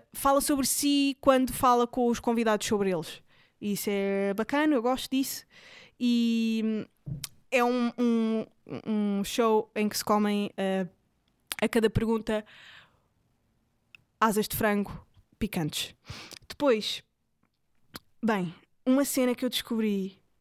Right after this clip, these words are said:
que eu fiquei louca, que é o Side Talk New York City, no YouTube. Side Talk N Y C. São, ah, reportagens de um minuto,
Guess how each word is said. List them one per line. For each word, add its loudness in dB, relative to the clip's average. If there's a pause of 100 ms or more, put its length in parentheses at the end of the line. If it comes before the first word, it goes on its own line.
(120)
que -2
eu 2
fiquei -2 (100)
louca, 2 (1200)
que -2
é 4
o -6
Side 2
Talk 2
New 0
York -2
City, -8 (680)
no 2
YouTube. 0 (100)
Side 0
Talk 2 (120)
N 2
Y 4
C. -2 (680)
São, 2 (200)
ah, 0
reportagens 0
de 2
um 6
minuto, 4